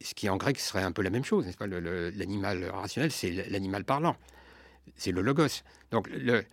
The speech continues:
ce, ce, ce logos fait partie de notre animalité. Et, et donc le, le, si, si, si les lions pouvaient communiquer, enfin, les, l'i-, l'idée,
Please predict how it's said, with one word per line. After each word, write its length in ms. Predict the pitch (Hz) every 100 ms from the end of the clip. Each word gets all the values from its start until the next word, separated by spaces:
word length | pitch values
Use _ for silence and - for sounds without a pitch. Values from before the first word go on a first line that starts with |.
| - - - - - -
ce, 260 | - 147 135
ce, 320 | - 131 120 -
ce 140 | 117
logos 340 | 113 120 180
fait 240 | 196 - 160
partie 260 | 139 214
de 40 | 196
notre 240 | 135 -
animalité. 640 | 123 123 120 139 135 131 - _ _ _ - -
Et, 320 | 117 92 104
et 40 |
donc 280 | 104 127 113
le, 120 | 104
le, 280 | 98 95 90 - - - -
si, 540 | - - 180 170 120 - - _ _ _ - - - -
si, 340 | - - 139
si 220 | - - 147
les 120 | 151
lions 240 | 143 151
pouvaient 440 | - 123 120 113 95
communiquer, 480 | 117 123 117 - -
enfin, 180 | 110 127
les, 300 | - 127 - _ - - - -
l'i-, 180 | 127 135
l'idée, 520 | 135 170 185 151